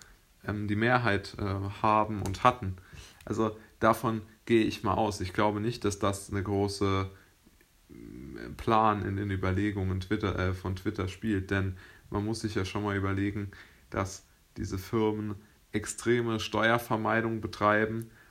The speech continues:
und, äh, die Republikaner jetzt ja auch nicht unbedingt dafür bekannt sind, jetzt extreme Steuern, ähm, einzutreiben. Also, wie gesagt, über das opportunistisch linke Gerede von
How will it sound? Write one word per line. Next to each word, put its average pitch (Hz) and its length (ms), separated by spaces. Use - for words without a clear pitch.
und, 104 360
äh, 101 160
die 107 100
Republikaner 104 800
jetzt 101 240
ja 101 80
auch 101 160
nicht 107 220
unbedingt 120 460
dafür 107 240
bekannt 107 400
sind, 104 400
jetzt - 340
extreme 107 800
Steuern, 107 560
ähm, 98 300
einzutreiben. 104 800
Also, 107 500
wie 107 100
gesagt, 95 560
über 107 220
das 104 360
opportunistisch 113 800
linke 117 340
Gerede 110 500
von 101 520